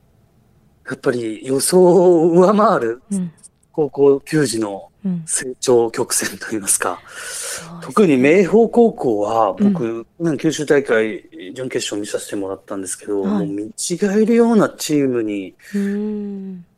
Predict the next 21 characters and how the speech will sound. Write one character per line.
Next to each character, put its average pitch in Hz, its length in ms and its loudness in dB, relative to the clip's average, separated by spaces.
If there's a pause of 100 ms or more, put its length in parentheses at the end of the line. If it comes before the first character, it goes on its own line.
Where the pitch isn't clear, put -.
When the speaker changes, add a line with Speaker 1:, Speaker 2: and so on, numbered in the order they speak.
(160)
Speaker 1:
出 123 80 2
ま 107 180 0
す - 180 -6
し、 107 540 -2 (380)
も 175 140 4
っ - 20 -4
と 226 140 -12
言 165 100 4
う - 20 4
な 131 60 2
ら 113 100 0
そ - 120 -8
の 104 160 -6
一 123 180 -12 (220)
個、 185 140 2
甲 190 440 0
子 - 140 0
園 233 80 4
で 220 60 6
も 131 120 2
一 135 120 -6